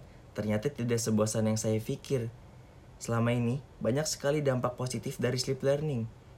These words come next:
Selain membuat rileks, kita juga dapat memahami apa isi sleep learning itu. Sleep learning, atau bisa dibahasa Indonesia kan,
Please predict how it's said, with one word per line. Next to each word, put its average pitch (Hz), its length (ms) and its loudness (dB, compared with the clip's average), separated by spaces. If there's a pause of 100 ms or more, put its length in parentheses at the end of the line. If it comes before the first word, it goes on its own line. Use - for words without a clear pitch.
(720)
Selain 156 320 4
membuat 135 400 4
rileks, 120 560 0 (160)
kita - 240 -2
juga 123 240 0
dapat 117 320 2
memahami 127 560 0 (240)
apa 151 320 0
isi 156 160 0
sleep 127 320 -4
learning 120 320 2
itu. 127 240 -2 (1200)
Sleep 143 320 0
learning, 143 400 2 (240)
atau - 240 -2
bisa 131 240 0
dibahasa 117 400 2
Indonesia 113 560 2
kan, 120 240 0